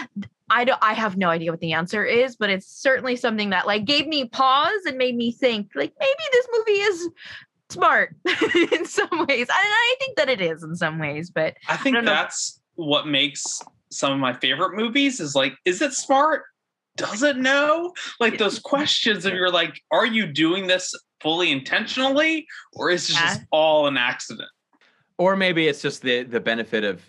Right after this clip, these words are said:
Speaker 3: or maybe it's applying or giving the film benefit of the doubt after so many years and seeing something in it that perhaps wasn't there. But yeah, there's a lot to unpack with all that.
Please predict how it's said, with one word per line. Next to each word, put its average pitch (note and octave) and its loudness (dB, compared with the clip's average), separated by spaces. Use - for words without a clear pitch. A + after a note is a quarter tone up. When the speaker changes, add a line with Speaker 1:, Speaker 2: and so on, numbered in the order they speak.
Speaker 3:
or F3 0
maybe F3 2
it's D#3 -6
applying B2 0
or C#3+ 0
giving D3 0
the G#2+ -2
film G#2+ -2
benefit G#2+ 0
of G2 -2
the G#2+ -2
doubt F#2 0
after G#2+ -2
so A2+ -2
many G#2+ -2
years F#2+ 0
and A#2+ -4
seeing C#3+ -2
something A#2 -2
in A2 0
it G#2 -2
that - -2
perhaps G2 0
wasn't F#2+ -6
there. G2+ 0
But F#2+ -2
yeah, B3+ 4
there's G3 0
a G#3 2
lot F3+ 2
to E3+ 0
unpack B2 -2
with A2+ -2
all G#2 2
that. G2+ -2